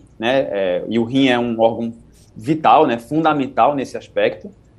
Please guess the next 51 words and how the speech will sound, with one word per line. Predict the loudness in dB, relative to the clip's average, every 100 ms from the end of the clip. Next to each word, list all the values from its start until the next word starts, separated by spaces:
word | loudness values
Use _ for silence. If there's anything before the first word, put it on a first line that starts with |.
| _ _
é, | -2 2 4 2 2
ele | 2 4
vai | 2
ser | 2 0 4 2
baseado | 4 2 2 2 0 0
na | -6 -8
ingesta | -6 -6 -6
do |
paciente | -4 -6 -6 -6 -6 -4 -4
e | -4 -2 0
no | 0 0
que | -4
o |
paciente, | -2 -2 -2 -4
nas | 0 2 2
demandas | 2 4 2 2 0
do | -2
paciente. | 0 -2 -2 -14 -16 -18
Se | -6
você | 0 2 2
tem | 0
um | 0
paciente, | 0 0 -2
dando | 0
exemplo, | 0 -2 -4 -8 -10 -8
um | 2
outro | 2 2
cenário, | 2 4 2 0
você | -2 -2
fez | 0
uma | 0
atividade | 2 2
física, | 0 -2 -2 -2 -4 -6 -20 -6
você | -4 0
tá | 0
precisando | 2 2
de | 2
mais, | 2 0
de |
mais | 2 2 4
água, | 2 0 -8
né? | -8 -8 -14 _
Mas | 2
vamos | 2 2
pensar | 0
num | 2 2
cenário | 2 2 2
um | 0
pouco | -2 0
mais | -2 0
sério. | 0 0 0